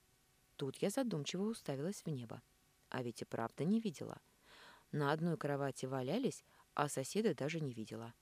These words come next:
Непорядок. «Забор невидимый поставлю и молнией по периметру натыкаю», пригрозил Сайгар. «Джинни,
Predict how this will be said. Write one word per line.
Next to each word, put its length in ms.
Непорядок. 800
«Забор 520
невидимый 440
поставлю 640
и 120
молнией 480
по 100
периметру 540
натыкаю», 680
пригрозил 440
Сайгар. 480
«Джинни, 540